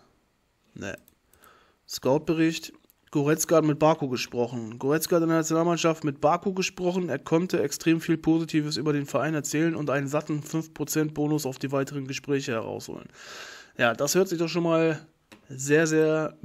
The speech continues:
gut an. Das freut mich. Dann müssen wir auf jeden Fall jetzt dafür was tun,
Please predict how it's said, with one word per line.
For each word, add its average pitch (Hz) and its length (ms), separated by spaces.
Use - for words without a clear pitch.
gut 151 240
an. 123 400
Das - 180
freut 151 380
mich. 131 400
Dann 127 160
müssen 151 240
wir 156 100
auf 143 80
jeden 156 160
Fall 156 220
jetzt 156 240
dafür 151 680
was 139 340
tun, 127 520